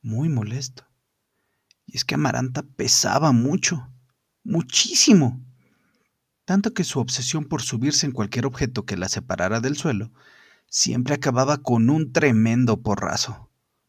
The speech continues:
o con el taburete hecho trizas, el trapecio destrozado y la cuerda tirada en el suelo. Era un desastre.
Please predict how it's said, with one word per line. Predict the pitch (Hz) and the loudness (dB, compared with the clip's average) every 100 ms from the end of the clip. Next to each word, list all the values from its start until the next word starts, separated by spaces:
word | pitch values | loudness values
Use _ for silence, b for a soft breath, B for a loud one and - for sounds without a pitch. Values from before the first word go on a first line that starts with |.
| _ - | _ -10
o | 202 | 6
con | 226 | 8
el | 202 | 8
taburete | 165 127 107 - 101 | 6 4 2 0 -6
hecho | 98 123 | -6 -2
trizas, | 127 233 - 170 - _ _ _ _ _ _ | 0 0 -4 -8 -10 _ _ _ _ _ _
el | - | -10
trapecio | 117 98 - 101 - | -8 -10 -8 -8 -8
destrozado | 101 - - 104 156 156 123 127 B B B B | -10 -12 -12 -4 0 0 0 -6 B B B B
y | - 107 | -6 -4
la | 98 | -4
cuerda | - 170 170 196 - _ _ _ | -2 -2 0 -4 -6 _ _ _
tirada | - 147 98 107 113 | -2 0 0 -6 -6
en | 101 | -6
el | 95 | -8
suelo. | 104 104 - _ _ _ _ _ _ _ _ _ _ _ | -12 -14 -16 _ _ _ _ _ _ _ _ _ _ _
Era | - - | -8 -8
un | 131 | -8
desastre. | 110 107 - - - - - | -4 -4 -2 -6 -8 -14 -20